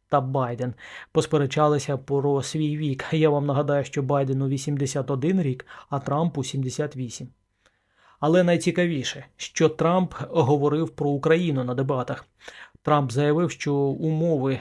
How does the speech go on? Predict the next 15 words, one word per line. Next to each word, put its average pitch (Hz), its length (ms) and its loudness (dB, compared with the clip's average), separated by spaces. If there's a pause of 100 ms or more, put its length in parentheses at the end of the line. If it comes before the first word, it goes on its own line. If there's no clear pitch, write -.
висунуті 135 720 -2
кремлівським 143 640 -4
правителем 143 600 -2
Путіним, 139 580 -4 (320)
нібито 135 720 0
як 131 320 -4
умови 160 480 2
для 123 200 -4
припинення 135 600 0
розв'язаної 127 920 -2
Р 135 120 -2
Ф 131 220 -6
війни 139 320 0
проти 147 260 -4
України, 131 520 -2